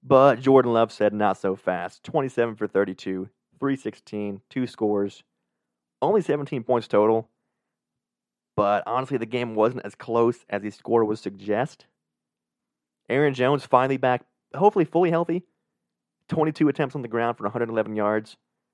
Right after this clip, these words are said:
I wish he would've done that all season for my fantasy team, but, you know, you get what you get. And again, you know, like Houston, like I mentioned earlier, a team that probably wasn't expected to be here so soon.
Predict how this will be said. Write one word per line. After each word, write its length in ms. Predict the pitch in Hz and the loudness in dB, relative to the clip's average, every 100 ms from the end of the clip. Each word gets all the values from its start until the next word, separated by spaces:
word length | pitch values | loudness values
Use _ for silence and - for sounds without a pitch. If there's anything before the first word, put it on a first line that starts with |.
| _ _ _ _ _ _ _ _ _ _ _ 80 | _ _ _ _ _ _ _ _ _ _ _ -6
I 100 | 90 | -4
wish 140 | 117 | -4
he 60 | 117 | -4
would've 140 | 110 | -2
done 100 | 107 | -2
that 100 | 110 | 0
all 120 | 98 | -2
season 260 | - 117 120 | -2 -6 -6
for 80 | 92 | -8
my 80 | 90 | -6
fantasy 340 | 127 147 151 | -4 -4 -6
team, 320 | 170 156 156 | -6 -6 -4
but, 220 | 127 123 | -2 -4
you 60 | 135 | -4
know, 260 | 113 110 - _ | -4 -4 -8 _
you 80 | 127 | -2
get 120 | 131 | 0
what 120 | 120 | 0
you 60 | 117 | -2
get. 240 | 107 101 _ _ _ _ _ _ _ _ _ _ _ _ _ _ _ _ _ _ _ _ _ _ _ _ _ _ _ _ _ - - _ - | -2 -2 _ _ _ _ _ _ _ _ _ _ _ _ _ _ _ _ _ _ _ _ _ _ _ _ _ _ _ _ _ -20 -20 _ -8
And 120 | 156 | -6
again, 280 | 170 214 107 | -4 -4 -4
you 80 | 110 | -2
know, 80 | 123 | 0
like 180 | 131 | 0
Houston, 240 | - - 107 | 0 -6 -6
like 140 | 104 | -6
I 40 | 107 | -6
mentioned 240 | 117 110 | -4 -2
earlier, 320 | 127 107 87 _ _ _ _ _ _ _ _ _ _ - | -2 -4 -8 _ _ _ _ _ _ _ _ _ _ -16
a 60 | |
team 140 | 117 139 | -10 -8
that 120 | - | -6
probably 400 | - 113 135 123 | -2 0 0 -4
wasn't 280 | 107 113 110 | -2 -4 -6
expected 500 | - _ 104 - 120 | -14 _ -2 -2 -8
to 60 | |
be 180 | 101 120 | -6 -8
here 340 | 117 120 123 - _ _ _ | -6 -10 -12 -14 _ _ _
so 220 | - 104 101 | -6 -4 -4
soon. 460 | - 107 113 156 | -4 -4 -4 -8